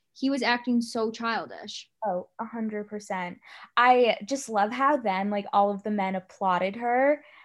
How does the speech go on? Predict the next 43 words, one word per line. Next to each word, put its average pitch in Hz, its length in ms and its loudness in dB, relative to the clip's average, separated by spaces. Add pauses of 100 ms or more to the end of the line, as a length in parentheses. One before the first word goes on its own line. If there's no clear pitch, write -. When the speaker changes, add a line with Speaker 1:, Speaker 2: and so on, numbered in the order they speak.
(160)
Speaker 2:
at 302 200 2
the 349 180 2
end 349 220 2
of 359 100 -4
the 349 220 4
rose 285 360 4
ceremony. 381 400 6
<laughs> - 20 10
I 427 200 8
was 403 160 0
like, 311 260 0
"Yeah, 208 280 -2
she's 214 260 -8
kick-ass." 214 800 -4
Like, 214 340 2
Speaker 1:
Yeah. 214 260 -2 (360)
Speaker 2:
it 226 80 0
was 262 180 2
Speaker 1:
It - 20 -4
Speaker 2:
so - 60 -6
Speaker 1:
was 311 380 2 (300)
such 285 380 2
a 403 120 4
good 254 220 6
moment 233 400 2
because 247 360 -4
I 226 120 2
was 220 180 -4
like, 214 300 -2
"This 220 440 0
is 320 240 -2 (380)
more 220 380 2
of 208 120 -2
what 208 220 0
we 214 180 -2
need." 208 600 -4 (220)
Like, 220 340 0
when 226 400 0
a 226 120 -4
lead 226 460 0
knows 202 420 -4
that - 200 -6
someone 208 500 -6